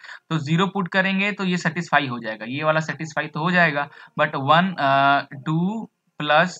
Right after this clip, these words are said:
three into one minus y की जगह minus one is equal to सेवन, वन put करें तो नहीं होगा satisfy, ये भी satisfy नहीं होगा और ये भी satisfy नहीं होगा, ठीक है। तो सिर्फ ये equation जो है इस, इसके लिए सही है, बाकी सब हमारा क्या हो जाता है, गलत।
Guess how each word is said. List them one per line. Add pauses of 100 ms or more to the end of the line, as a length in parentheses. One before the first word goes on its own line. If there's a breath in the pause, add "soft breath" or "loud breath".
(140)
three (280)
into (160)
one (220)
minus (100)
y
की
जगह
minus
one
is
equal
to
सेवन,
वन
put
करें (440 loud breath)
तो (840)
नहीं
होगा
satisfy, (500)
ये
भी
satisfy
नहीं
होगा
और
ये
भी
satisfy
नहीं
होगा, (360 soft breath)
ठीक
है। (340)
तो
सिर्फ
ये
equation
जो
है
इस, (340)
इसके
लिए
सही
है,
बाकी
सब
हमारा
क्या
हो
जाता
है,
गलत।